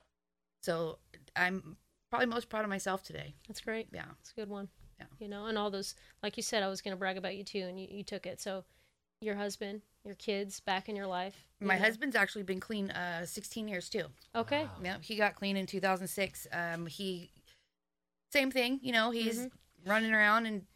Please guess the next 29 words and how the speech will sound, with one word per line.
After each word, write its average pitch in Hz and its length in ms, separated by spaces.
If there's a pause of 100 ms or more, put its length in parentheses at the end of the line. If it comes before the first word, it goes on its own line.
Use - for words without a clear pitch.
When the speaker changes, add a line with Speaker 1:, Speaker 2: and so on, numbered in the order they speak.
(200)
Speaker 1:
doing, 208 460
you 196 100
know, 190 260 (380)
what 175 140
we 202 100
did. 220 360 (460)
Um, 175 360 (800)
been 214 140
in 202 40
prison 208 280
a 202 40
couple 202 220
times, 208 380
and 190 180
his 185 180
last 180 380
time 190 220
he 190 40
got 185 140
out 185 100
of 180 80
prison, 220 340
he 196 100
was 180 80
like, 180 140
"That's 185 200
it, 254 100
I'm 196 120
done." 190 260